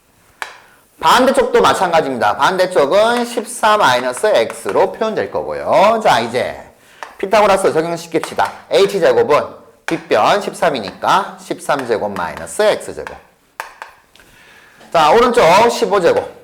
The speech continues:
마이너스 십사 마이너스 X의 제곱과 같더라. 요 과정을 거쳐서 X 한번 구해봤을 겁니다. 자, 차근차근 계산해주면은 X값 나오겠죠?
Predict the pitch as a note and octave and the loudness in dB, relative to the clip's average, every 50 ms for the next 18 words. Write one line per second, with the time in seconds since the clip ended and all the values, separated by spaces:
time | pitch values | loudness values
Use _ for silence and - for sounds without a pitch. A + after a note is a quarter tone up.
0 | - _ _ _ _ _ _ _ _ - - - - - - - _ _ _ _ | -20 _ _ _ _ _ _ _ _ -20 -20 -18 -18 -18 -18 -18 _ _ _ _
1 | - - B2 C3 C#3 D3+ D#3 D3+ C3+ B2 - - G3+ A3 A3 A3 A3+ A3 A3 - | -10 -4 0 2 2 2 2 0 -2 -4 -2 0 0 2 2 2 0 0 -2 -2
2 | F#3 D#3+ - - - F3 D#3+ D#3 D3+ A#2+ G#2+ G2+ G2 F#2+ F#2+ - - F#3+ F#3+ D#3 | -4 -4 -6 -4 -2 0 0 2 2 0 0 -2 -4 -8 -10 -6 -2 0 0 0
3 | A2+ - - - - A#2+ A2 G#2+ - - - - - - - G3+ G#3 G3+ G3+ - | 0 -2 -6 -6 -6 -4 -4 -4 -6 -8 -10 -12 -6 0 2 2 2 2 -2 -6
4 | - B2 C3 C3 - - - - - G2 F#2 F2 G2 B2 C3 G2+ - - - - | -6 -6 -6 -6 -6 -10 -12 -6 -4 -2 -2 0 0 0 0 0 0 -4 -12 -20
5 | - _ F#2+ A2 C3+ C#3 D3 C#3 C#3 D#3 E3+ A#2+ G#2+ - F2+ E2+ - - - - | -20 _ -6 -4 -4 -2 -4 -4 -6 -6 -8 -8 -10 -10 -12 -16 -16 -16 -14 -14
6 | D#2+ - - E3+ F#3 F#3+ - E2+ - - - - E2+ E2 D#2+ C3+ D#3+ F#3 F#3 - | -14 -8 -6 -6 -6 -6 -6 -10 -10 -8 -8 -8 -8 -6 -6 -6 -6 -6 -8 -10
7 | - A2+ A#2 A#2+ - - - - D#3 D3 - A2+ F#2 E2 D#2 D2+ C#2 - - D#3 | -6 -6 -6 -6 -6 -10 -10 -10 -8 -6 -6 -8 -10 -10 -12 -12 -8 -4 -2 -2
8 | F4+ - - - - - - _ _ _ - - - - - - - - - - | -2 -2 -4 -8 -16 -20 -20 _ _ _ -18 -18 -18 -20 -20 -20 -20 -20 -20 -20
9 | - _ - - G3 F3+ F3 F3 - B3 C4 C4 C4+ C4 C4 B3 A#3 G#3+ G3 D3+ | -20 _ -2 2 2 4 4 2 2 2 4 4 4 4 4 4 2 2 2 4
10 | F3 E3+ F3 F3+ G3+ G3 A3 A3+ G3+ F#3+ D3+ C#3 E3 D3+ D#3+ D#3+ D3+ - - - | 4 4 4 4 2 2 0 0 0 0 0 0 0 0 0 0 -2 -4 -8 -16
11 | - - - - - - _ _ _ _ _ _ - - - _ _ _ _ _ | -18 -18 -18 -20 -20 -20 _ _ _ _ _ _ -20 -20 -20 _ _ _ _ _
12 | - - - - _ - A#2+ - - - - C#3+ B2+ G2+ G2+ A#2+ A2 F#2 F#2+ - | -20 -20 -20 -18 _ -6 -6 -4 -4 -4 -4 -4 -2 -2 -2 -2 -2 -4 -4 -4
13 | - D3 D3 | -4 -4 -4